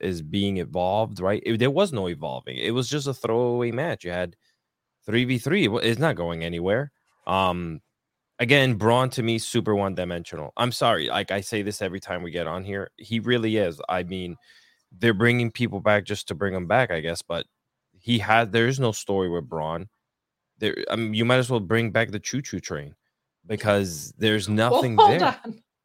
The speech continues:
Speaker 2: <laughs>
Speaker 1: Just bring back the choo-choo.
Speaker 2: I'll say this. He's not for me. The people that he's for, he's very much for. Uh, and this, w-,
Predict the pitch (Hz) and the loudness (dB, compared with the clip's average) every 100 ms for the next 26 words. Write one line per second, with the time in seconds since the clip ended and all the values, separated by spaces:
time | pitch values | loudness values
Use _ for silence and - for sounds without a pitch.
0 | - 294 143 139 - 139 165 202 202 - | -14 -6 0 2 2 2 0 -2 -6 -12
1 | - 170 - 190 180 320 330 349 285 208 | -10 -10 -4 -2 8 8 8 4 2 0
2 | - - _ _ _ 277 294 349 349 339 | -4 -20 _ _ _ -4 0 4 6 4
3 | 349 320 247 240 247 _ _ _ _ 240 | 4 -2 -2 -2 -10 _ _ _ _ -4
4 | 226 320 240 254 254 214 247 - - 233 | 0 0 2 4 4 2 -2 -4 -6 0
5 | 226 226 214 226 220 202 208 214 202 185 | 2 4 2 -2 -4 2 2 2 -2 -6
6 | - 185 160 156 208 _ _ _ _ _ | -8 -10 -8 -8 -12 _ _ _ _ _
7 | 214 202 185 - 247 247 214 294 285 - | 4 6 4 4 4 4 6 6 6 0
8 | 247 | -6